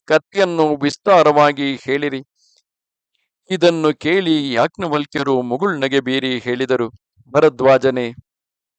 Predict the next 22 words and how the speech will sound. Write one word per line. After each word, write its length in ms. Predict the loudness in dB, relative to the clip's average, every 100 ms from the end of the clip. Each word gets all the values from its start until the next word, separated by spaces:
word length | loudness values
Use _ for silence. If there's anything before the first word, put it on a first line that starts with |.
| _ _ 0
ರಘುಪತಿಯ 600 | 2 4 4 4 4 4
ವೈಭವವನ್ನು, 960 | 6 4 4 2 2 4 2 2 2 2
ಪ್ರಭುತ್ವವನ್ನು 960 | 0 -2 -2 0 2 2 2 2 0
ನೀನು 300 | 0 -2 -4
ಚೆನ್ನಾಗಿ 760 | -4 -4 -2 2 2 2 -4 -4
ತಿಳಿದಿರುವೆ. 580 | -6 -4 -2 -2 -4 -8 _ _ _ -6
ನೀನು 380 | 0 2 4 4
ಮನೋವಾಕ್ಕಾಯಗಳಿಂದ 1400 | 4 6 6 8 6 4 4 4 6 6 4 4 2 4 4 4
ಶ್ರೀರಾಮನ 840 | 0 -2 2 4 4 4 4 4
ಭಕ್ತನಾಗಿರುವೆ. 960 | 2 -2 -2 0 2 2 2 0 -2 -4 _ _ _ -10
ನಿನ್ನ 340 | 0 2 4 2
ಚಾತುರ್ಯವನ್ನು 920 | 4 4 6 4 4 4 4 2 2
ನಾನು 320 | 4 4 2
ಬಲ್ಲೆನು. 440 | 0 2 0 -2 -10 _ _ _ -12
ಗೂಢತರವಾದ 1000 | 0 4 6 4 4 4 6 6 6 4
ಶ್ರೀರಾಮನ 800 | 2 -2 0 4 4 4 4 2
ಗುಣಶ್ರವಣ 800 | 0 0 0 0 -2 2 4 4
ಮಾಡುವುದೇ 600 | 4 4 4 2 0 -2
ನಿನ್ನ 280 | -2 -2 0
ಬಯಕೆ 500 | 0 2 0 0 0
ಎಂದು 340 | 0 0 0 2
ಬಲ್ಲೆ. 400 | 0 0 -4